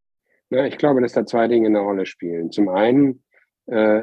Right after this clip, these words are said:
ein Dissens in der Sache selbst, äh, was, glaube ich, nicht verstanden wird, ist, dass, äh, wir dieses Obrigkeitsstaatliche im Umgang mit Sozialgesetzen, dass das ein falscher Ansatz ist.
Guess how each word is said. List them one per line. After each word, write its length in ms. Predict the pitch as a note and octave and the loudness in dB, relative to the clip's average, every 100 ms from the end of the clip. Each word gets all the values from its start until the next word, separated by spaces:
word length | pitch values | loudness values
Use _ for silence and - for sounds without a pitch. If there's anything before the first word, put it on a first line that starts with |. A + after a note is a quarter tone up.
| - | -2
ein 260 | A2+ A2 G#2+ | 0 2 2
Dissens 440 | G#2+ - B2 A#2 | 0 0 0 -2
in 180 | C3 A2+ | -4 -2
der 160 | G#2+ G#2+ | -2 -2
Sache 260 | G#2+ G2+ | -6 -8
selbst, 720 | F2+ F2+ G#2 D3+ - - _ _ _ _ _ - | -6 -4 -4 -6 -10 -20 _ _ _ _ _ -8
äh, 40 | |
was, 920 | A2 G#2+ G#2+ G2+ G2+ - - - G2+ C3+ B2+ | 0 2 2 0 -4 -6 -12 -18 -18 -16 -8
glaube 260 | A2 G#2 G#2 | 0 2 2
ich, 160 | - | 2
nicht 200 | A2 A#2 | 2 2
verstanden 640 | - G#2+ - A#2+ C3 A#2 A2+ | 0 -2 2 4 4 4 4
wird, 220 | A2+ A#2 | 2 -2
ist, 200 | G#2 - | -8 -6
dass, 280 | G#2+ - - _ _ _ _ | -6 -6 -16 _ _ _ _
äh, 200 | - G#2+ | -6 0
wir 120 | A2 | 0
dieses 340 | G#2+ G#2+ G2+ - - | 0 -2 -4 -6 -2
Obrigkeitsstaatliche 1200 | F3 C3 - - F#2 - F#2 F2 - E2+ F#2 E2 - _ _ _ - | 0 0 -4 -8 -10 -8 -8 -6 -8 -8 -6 -8 -10 _ _ _ -2
im 160 | G#2+ | 0
Umgang 580 | G#2 B2 A#2+ A2 G#2+ G#2 | 2 4 4 4 4 4
mit 160 | G2 F#2+ | 2 -2
Sozialgesetzen, 1120 | - - G2+ - G#2 G2+ G2+ G2+ F#2+ - F#2+ | -10 -6 -4 0 0 2 0 -2 -4 -4 -4
dass 140 | F#2+ | -4
das 180 | - F2+ | -6 -4
ein 140 | F#2+ F2+ | -4 -4
falscher 400 | F2+ E2 E2+ D#2+ | -6 -8 -8 -6
Ansatz 400 | E2+ E2 - - | -6 -6 -12 -16
ist. 280 | - - | -16 -18